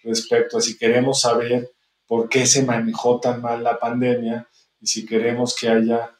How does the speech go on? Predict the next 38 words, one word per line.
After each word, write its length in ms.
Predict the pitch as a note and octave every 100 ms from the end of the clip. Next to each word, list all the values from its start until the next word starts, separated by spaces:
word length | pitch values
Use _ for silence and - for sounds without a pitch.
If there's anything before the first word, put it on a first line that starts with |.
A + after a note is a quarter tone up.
| _ _ A2
una 220 | A#2 A#2
investigación 760 | A2+ A2+ - A2 G#2+ - B2
al 100 | A#2
respecto, 560 | A2 A2 - A2+ - A2
se 140 | A2+
sancionen 580 | A2 A#2 A2 C3+ C3+ C3
a 60 | B2
los 120 | A2+
responsables 800 | A2 - A2 - A2+ A2 A#2+ -
y 60 |
se 160 | - A2
compensan 520 | A2 G#2+ A#2 A#2 A#2
a 40 | A2
las 180 | G#2
víctimas 480 | A#2 A2+ A#2 A2+ G#2
de 60 | G#2
los 180 | G2+ A2
muertos 320 | A2+ A2+ -
excesivos 480 | - - A2+ A2 C3
en 60 |
la 120 | C#3
pandemia. 440 | F3+ G3+ G3+ C#3+ B2+
Da 100 | D3+
para 160 | D#3+
cualquier 500 | D#3 D3+ D3+ F3 F3
cosa 340 | E3+ E3+ E3 D3
esa 220 | - A#2+
pregunta, 640 | B2 B2 D#3+ D#3+ E3 E3 - _ _ _ _
es 160 | A#2
una 200 | B2 A2+
pregunta 320 | A2 A#2 A2+ A2+
bastante 520 | G#2+ - B2 - - _
intrascendente, 1040 | B2+ B2+ A#2+ A#2 - A2 A2+ C3+ - C3 - - - _
pero 160 | D3+ D#3+
que 80 | D#3+
abrió 220 | F#3 A3
la 180 | G#3+ -
puerta 640 | G#3 G#3+ G#3 A3 G3+